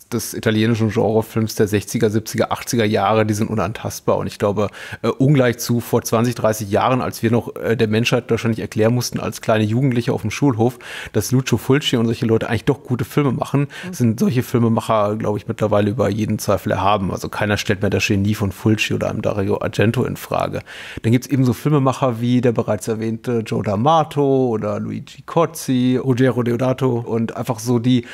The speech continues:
Speaker 1: ich sag mal so die Liga, die hier und da einen guten Film machen. Ich bleib jetzt mal so im Horrorgenre und pack jetzt nicht da auch noch so Thriller-Regisseure rein, äh, weil das wär jetzt irgendwie,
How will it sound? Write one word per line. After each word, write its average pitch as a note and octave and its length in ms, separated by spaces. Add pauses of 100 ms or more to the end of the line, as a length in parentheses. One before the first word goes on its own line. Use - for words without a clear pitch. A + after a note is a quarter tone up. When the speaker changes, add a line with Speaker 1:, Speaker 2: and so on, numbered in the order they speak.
Speaker 1:
ich C3 100
sag C3+ 140
mal D3+ 120
so B2+ 120
die B2 160
Liga, C#3+ 380
die B2 300 (720)
hier F#3 200
und D#3+ 120
da C3 100
einen B2+ 100
guten C3 240
Film C#3+ 300
machen. E3+ 280
Ich - 120
bleib C#3+ 120
jetzt D3 140
mal C#3 100
so B2 80
im A2+ 120
Horrorgenre A2 500
und A2 280
pack A2 140
jetzt A2+ 140
nicht A2+ 120
da A2+ 80
auch D#2+ 100
noch - 120
so A2 180
Thriller-Regisseure G#2 880
rein, F#2+ 340
äh, F#2+ 200
weil F#2 140
das - 160
wär G2+ 80
jetzt - 140
irgendwie, G#2 380